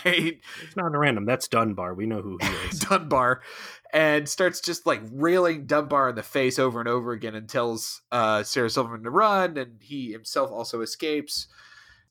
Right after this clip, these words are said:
Speaker 2: Starling gets beamed up to the shuttlecraft, but he has, like, a twenty-ninth century, uh, doohickey.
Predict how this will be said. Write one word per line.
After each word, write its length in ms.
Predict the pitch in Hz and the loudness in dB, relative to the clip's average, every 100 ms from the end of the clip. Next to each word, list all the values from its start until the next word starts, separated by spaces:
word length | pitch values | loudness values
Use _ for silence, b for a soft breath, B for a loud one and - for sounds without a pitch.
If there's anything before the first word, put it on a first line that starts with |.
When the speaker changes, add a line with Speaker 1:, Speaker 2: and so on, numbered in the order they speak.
| _ | _
Speaker 2:
Starling 380 | - - 151 143 | -6 2 2 2
gets 160 | 123 123 | -2 -6
beamed 300 | - 143 139 | -2 -2 0
up 100 | 135 | -4
to 100 | 127 | -2
the 320 | 117 113 107 _ | -2 -2 -4 _
shuttlecraft, 500 | - 202 220 160 131 | -2 2 2 4 2
but 60 | - | 4
he 60 | 147 | 4
has, 160 | 143 | 4
like, 100 | 143 | 2
a 140 | 131 113 | 2 2
twenty-ninth 460 | - 143 143 139 | 0 0 0 0
century, 540 | 156 139 143 131 127 120 | 0 -2 0 2 4 2
uh, 200 | 113 107 _ - | 2 0 _ -12
doohickey. 540 | 127 139 156 165 185 | 2 2 4 -2 -6